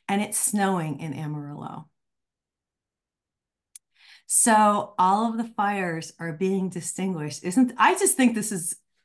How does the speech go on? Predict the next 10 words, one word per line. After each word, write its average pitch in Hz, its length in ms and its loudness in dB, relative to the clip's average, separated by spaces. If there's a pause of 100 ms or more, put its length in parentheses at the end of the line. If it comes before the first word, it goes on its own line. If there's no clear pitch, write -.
God 190 320 2
saying, 170 280 -4
"Hey, 175 200 -4
you 170 80 -4
know 185 100 -2
what? 202 240 -2
I'm 190 140 -4
in 160 80 -6
charge." 135 400 -10 (1000)
Because 196 720 -2